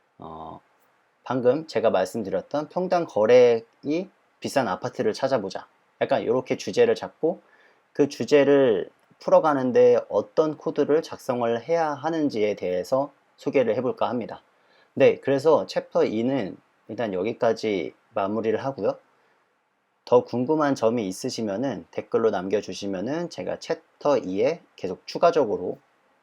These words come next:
문법을 올리도록 하겠습니다. 이후에는 차트, 챕터 쓰리에서 뵙도록 하겠습니다.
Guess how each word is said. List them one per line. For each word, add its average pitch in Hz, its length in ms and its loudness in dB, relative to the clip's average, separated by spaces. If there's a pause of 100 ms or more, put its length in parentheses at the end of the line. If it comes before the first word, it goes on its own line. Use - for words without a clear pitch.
(120)
문법을 110 460 4
올리도록 95 480 -2
하겠습니다. 90 540 -6 (380)
이후에는 113 580 0 (200)
차트, - 340 -10 (440)
챕터 131 380 -2
쓰리에서 131 560 0 (120)
뵙도록 101 360 -4
하겠습니다. - 500 -6